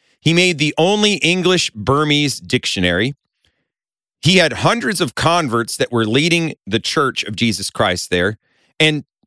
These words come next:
at this day, there are about thirty-seven hundred congregations of Baptists in Myanmar, in Burma. Now, this is a really extreme account looking into Adoniram Judson's life, but the point is that Adoniram Judson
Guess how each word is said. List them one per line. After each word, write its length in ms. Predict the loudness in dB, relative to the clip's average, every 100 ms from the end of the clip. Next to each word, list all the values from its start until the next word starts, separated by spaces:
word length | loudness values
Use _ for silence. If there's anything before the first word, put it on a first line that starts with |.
| -2
at 200 | -2 2
this 220 | 2 2
day, 300 | 2 2 4
there 240 | 2 2
are 160 | 2 2
about 340 | 2 0 0
thirty-seven 640 | -4 -2 0 0 0 0 0
hundred 340 | 0 0 -2
congregations 760 | 0 0 0 0 0 0 -2 -2
of 280 | -2 -2
Baptists 680 | 0 0 0 -4 -4 -6 -14 _ _ _ 0
in 140 | 2
Myanmar, 840 | 2 2 2 2 0 -2 -4 -6 -18 -6
in 160 | -6
Burma. 340 | 0 0 -2 -8 _ _ _ _ _ _ _ _ _ 0
Now, 160 | 0 2
this 180 | -2
is 120 | 0 0
a 60 |
really 480 | 0 2 2 2 0
extreme 540 | -2 -4 -2 0 2
account 440 | 0 0 0 0 0
looking 300 | 0 0 0
into 160 | 2 2
Adoniram 480 | 2 2 0 0 0
Judson's 460 | 0 0 -4 -2
life, 420 | 2 2 0 -4 -20 _ _ -4
but 100 | -4
the 80 |
point 260 | 0 2 4
is 140 | 2
that 140 | 2 0
Adoniram 440 | 2 2 2 0
Judson 540 | 2 2 0 -2 -2